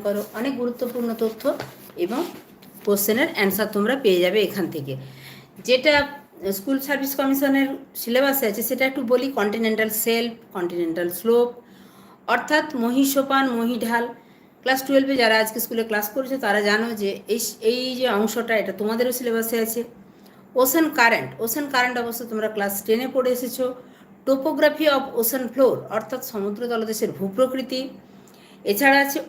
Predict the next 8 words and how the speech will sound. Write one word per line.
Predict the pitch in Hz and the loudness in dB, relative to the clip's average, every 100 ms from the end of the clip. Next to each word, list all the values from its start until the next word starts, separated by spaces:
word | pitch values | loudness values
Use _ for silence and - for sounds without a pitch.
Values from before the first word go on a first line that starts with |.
| 208 | -2
ওশান | 220 262 233 208 | 0 -2 -2 -2
ডিপোজিট, | 208 247 214 180 - | -2 -2 0 -2 -2
সামুদ্রিক | 202 214 208 185 175 170 | -4 -2 -2 -4 -2 -2
অবক্ষেপ। | 226 254 - 262 254 - - - - - 214 | 0 0 -2 -4 -4 -8 -20 -20 -20 -4 0
এছাড়া | 294 294 294 | 4 4 4
আছে | 294 226 | 0 0
resource | 220 285 294 | 0 0 0
of | 294 | -2